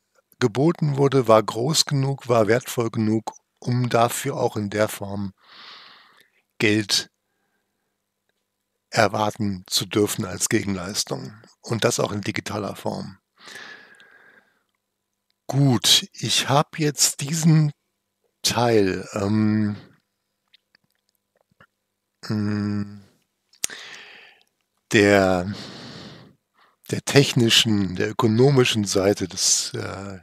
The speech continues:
gestrigen Vortrags. Ich hab diesen Teil, glaub ich, auch deswegen jetzt so lang gemacht, weil ich durchaus Respekt habe davor, vor der Herausforderung an mich selber, mich als den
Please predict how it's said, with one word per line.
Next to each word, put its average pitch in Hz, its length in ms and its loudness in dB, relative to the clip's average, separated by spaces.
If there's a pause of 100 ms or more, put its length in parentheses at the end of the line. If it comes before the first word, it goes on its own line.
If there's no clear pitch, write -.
(120)
gestrigen 98 500 -6
Vortrags. - 720 -6 (760)
Ich - 200 -4
hab 135 160 -2
diesen 131 280 -2
Teil, 123 240 4
glaub 117 220 -2
ich, 147 100 -4
auch - 100 -4
deswegen 127 520 -2
jetzt 127 140 2
so 117 100 2
lang 120 240 4
gemacht, 120 420 -2
weil 107 260 2 (2000)
ich - 840 -4 (260)
durchaus 143 1200 2
Respekt - 640 -4
habe 127 340 2
davor, 120 800 0 (580)
vor 113 220 0
der 104 180 4
Herausforderung 113 800 2
an 110 100 -4
mich 107 180 -4
selber, 120 460 2 (680)
mich - 260 -4
als - 200 -6
den 120 240 -2